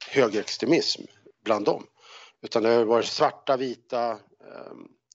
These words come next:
n-, n-, vad heter det, native americans och så vidare. Utan det har varit väldigt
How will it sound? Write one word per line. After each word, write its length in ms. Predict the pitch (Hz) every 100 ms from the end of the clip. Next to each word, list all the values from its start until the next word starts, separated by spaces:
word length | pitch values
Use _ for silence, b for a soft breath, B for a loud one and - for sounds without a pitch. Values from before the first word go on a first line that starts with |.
| _ _ _ - -
n-, 140 | 117 - 113
n-, 220 | 120 -
vad 120 | 113 113
heter 240 | 110 95
det, 60 | 101 110
native 340 | - 107 95 - - - -
americans 840 | 113 117 107 113 110 107 - -
och 120 | 117
så 80 | -
vidare. 320 | 104 95 113
Utan 220 | 110 120 110
det 60 |
har 80 | 123
varit 260 | 110 113 110
väldigt 340 | 120 117